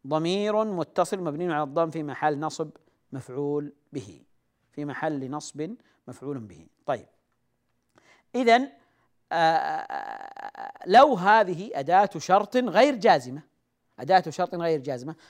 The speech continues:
فهو حرف امتناع لامتناع، و، آه، يعني يمتنع الجواب، يمتنع الجواب لامتناع الشرط، لامتناع الشرط،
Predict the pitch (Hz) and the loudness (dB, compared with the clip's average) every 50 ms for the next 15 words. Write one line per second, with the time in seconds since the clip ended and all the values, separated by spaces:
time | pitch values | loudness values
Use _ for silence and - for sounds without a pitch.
0 | _ - 180 196 226 214 - - 240 269 254 214 180 202 208 214 - _ _ _ | _ 0 2 6 6 6 8 10 8 8 8 8 0 -2 -2 -4 -4 _ _ _
1 | _ - 190 208 196 - 233 226 233 254 269 277 240 233 269 277 269 277 269 _ | _ -6 -4 -4 -2 0 0 2 4 6 6 6 6 4 2 2 0 -2 -4 _
2 | _ _ - - 170 240 285 302 277 - 247 240 226 233 254 277 285 285 - - | _ _ -6 2 4 4 4 4 0 -2 -2 0 2 4 4 4 4 4 2 -2
3 | _ _ _ _ _ - 156 180 190 208 214 220 - - - 175 175 180 - - | _ _ _ _ _ 0 6 8 10 10 10 10 8 4 0 -4 -2 -2 -2 -2
4 | 180 190 170 175 180 190 233 269 254 - 247 247 226 220 185 180 208 202 170 214 | 0 0 0 2 2 2 2 2 2 2 2 2 2 4 2 2 2 4 6 8
5 | 220 226 233 240 254 262 269 277 269 254 233 277 - - - - _ _ _ _ | 8 10 12 12 12 12 12 10 10 8 6 6 6 4 2 -20 _ _ _ _
6 | _ - 151 180 202 196 - 240 262 262 240 208 226 220 180 220 220 233 233 254 | _ -4 -2 -2 -2 0 0 0 0 2 2 0 0 2 4 6 8 8 10 10
7 | 262 285 285 294 - - _ _ - 156 202 247 254 - - 226 220 254 277 240 | 10 8 6 2 -14 -20 _ _ -2 2 2 2 2 2 -4 -2 0 0 0 2
8 | 220 220 - - - 208 185 151 - - - - 185 214 202 - - 175 170 185 | 0 -2 -2 0 0 0 0 0 -2 -14 -16 -10 -8 -8 -8 -8 -8 -6 -2 0
9 | 214 254 269 247 - - _ _ _ _ _ - 180 165 - - 190 175 143 - | 2 2 2 0 -2 -8 _ _ _ _ _ -4 -4 -2 -2 0 -2 -2 -2 -2
10 | _ _ | _ _